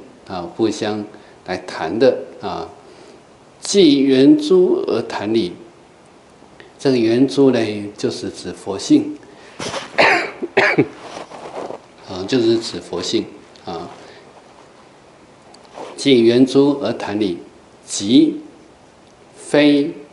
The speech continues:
远近啊。这个即是指最终究的道理啊，最终究道理就是中道实相的道理啊。那么这中道实相的道理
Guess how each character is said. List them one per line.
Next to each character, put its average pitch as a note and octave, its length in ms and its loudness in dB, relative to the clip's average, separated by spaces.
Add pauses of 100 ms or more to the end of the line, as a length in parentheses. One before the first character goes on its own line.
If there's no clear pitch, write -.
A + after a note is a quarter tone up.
(520)
远 F#2 240 0
近 G2+ 300 -2 (340)
啊。 A2 160 -16 (320)
这 - 80 -2
个 F3+ 80 0
即 G3+ 540 0 (360)
是 - 160 0
指 F#2+ 300 -4 (100)
最 - 380 0 (160)
终 D#3 380 4
究 D3+ 180 2
的 G#2 100 0
道 G#2+ 200 -2
理 F2 120 -4 (560)
啊， F2 220 -12 (400)
最 D3+ 160 4
终 D3+ 180 2
究 C#3+ 140 2
道 B2+ 160 2
理 F#2+ 180 -4 (300)
就 A2+ 240 -2
是 F#2+ 380 -10 (420)
中 G#2+ 240 -6
道 G#2 260 -8
实 - 360 -14
相 G2+ 200 -2 (320)
的 E2+ 120 -14
道 G2 180 -8
理 E2+ 160 -8 (260)
啊。 - 140 -16 (540)
那 C#3 100 2
么 C#3 140 6
这 D#3+ 180 4
中 D#3+ 260 4
道 C#3+ 220 4
实 A#2+ 220 -6
相 C3+ 180 2
的 A#2 100 0
道 B2+ 200 2
理 G2+ 180 -4